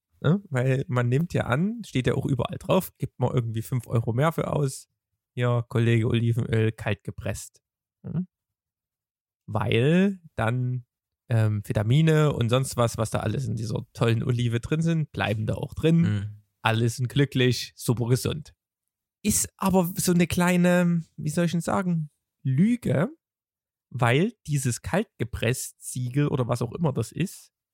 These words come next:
Speaker 1: zielt nur darauf ab, dass quasi dieser, da kommen ja die Oliven rein und dieser ganze Mutsch wird dann gepresst
Speaker 2: <laughs>
Speaker 1: und da kommt halt dann irgendwie das Zeugs raus, ne?
Speaker 2: Mhm.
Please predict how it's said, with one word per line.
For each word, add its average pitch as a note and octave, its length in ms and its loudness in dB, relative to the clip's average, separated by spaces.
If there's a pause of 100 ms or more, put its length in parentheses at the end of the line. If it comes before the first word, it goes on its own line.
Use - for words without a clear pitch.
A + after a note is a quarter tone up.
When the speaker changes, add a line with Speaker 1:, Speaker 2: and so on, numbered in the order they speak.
(580)
Speaker 1:
zielt G3+ 280 -2
nur E3 100 2
darauf B2 340 0
ab, - 220 -4
dass - 320 -4
quasi B2 360 -2
dieser, A#2 540 -4
da - 80 -12
kommen B2+ 220 -2
ja A#2 80 2
die A2+ 120 -2
Oliven A#2 400 -2
rein E3 380 0
und B2 160 -6
dieser A#2 200 -2
ganze A2+ 320 -2
Mutsch A#2+ 640 0
wird C#3+ 140 -2
dann C3 380 -2
gepresst - 840 -4
Speaker 2:
<laughs> - 0 -
Speaker 1:
und C#3+ 140 2
da B2+ 80 0
kommt A#2+ 240 -2
halt A#2+ 180 2
dann A2+ 220 -2 (680)
irgendwie B2 380 0
das A#2+ 160 0
Zeugs - 400 -8
raus, - 240 -10
ne? E3 180 0
Speaker 2:
Mhm. G#2+ 500 -2